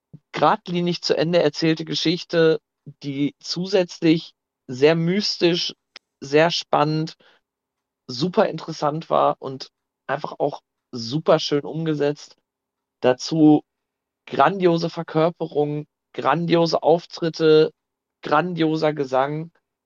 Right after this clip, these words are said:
Top-Musikauswahl. Einfach alles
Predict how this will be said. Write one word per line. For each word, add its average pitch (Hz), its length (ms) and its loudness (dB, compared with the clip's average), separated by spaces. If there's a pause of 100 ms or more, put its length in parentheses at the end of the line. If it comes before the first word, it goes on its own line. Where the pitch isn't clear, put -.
Top-Musikauswahl. 147 1400 0 (440)
Einfach 143 520 -2 (1160)
alles 156 640 2